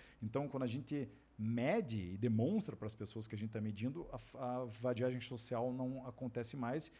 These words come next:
E aí existe a facilitação social, que é quando eu trabalho em grupo, num objetivo em comum,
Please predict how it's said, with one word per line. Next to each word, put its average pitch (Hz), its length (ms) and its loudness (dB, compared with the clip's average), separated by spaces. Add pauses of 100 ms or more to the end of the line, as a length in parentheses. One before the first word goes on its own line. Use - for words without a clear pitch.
(120)
E 123 80 4
aí 131 220 6 (300)
existe 143 680 0
a 113 180 -2
facilitação 131 760 -4
social, 127 420 0
que - 160 -4
é 104 100 0 (320)
quando 127 160 4
eu 120 60 4
trabalho 120 300 2
em 147 80 0
grupo, 233 600 4
num 117 140 0
objetivo 113 420 0
em 123 60 2
comum, 165 400 0